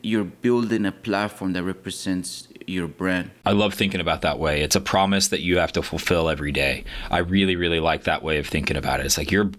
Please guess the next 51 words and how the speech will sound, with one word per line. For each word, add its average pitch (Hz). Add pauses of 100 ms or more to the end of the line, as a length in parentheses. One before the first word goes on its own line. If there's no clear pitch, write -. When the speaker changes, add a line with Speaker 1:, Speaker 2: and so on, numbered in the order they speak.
Speaker 2:
your 101
brand 104
is 95
the -
promise 95
that 87
you 90
make 95
to -
your 85
customers 90
and 85
to 95
yourself 90
on 87
day 82
one, 98 (580)
and 101
then 92
you 95
have 87
to 92
keep 82
that 78
promise 76
over 87
and 80
over 76
again. 71
Such -
a 98
smart 85
way 78
to 73
think -
about 127
Speaker 1:
You 127
Speaker 2:
that. 127
Speaker 1:
know, 135
you 131
think 147
about, 127
uh, 107 (320)
Head 143
and 131
Shoulders. 120 (180)
You 107
know, 110
uh, 101 (320)
when 113
you 107